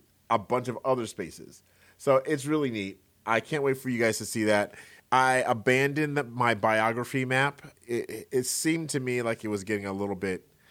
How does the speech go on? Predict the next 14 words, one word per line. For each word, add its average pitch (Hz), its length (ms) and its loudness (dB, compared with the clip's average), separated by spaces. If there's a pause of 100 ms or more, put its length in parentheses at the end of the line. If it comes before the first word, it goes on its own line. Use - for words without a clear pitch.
(120)
<sighs> - 1700 -12
it 170 80 2
was, 156 260 4
it 190 100 0
was 190 120 4
a 180 40 8
little 180 160 8
bit 151 140 6
much. 113 680 0 (160)
You 117 120 2
know, 107 80 6
I 113 120 6
didn't 131 140 6
wanna 110 360 4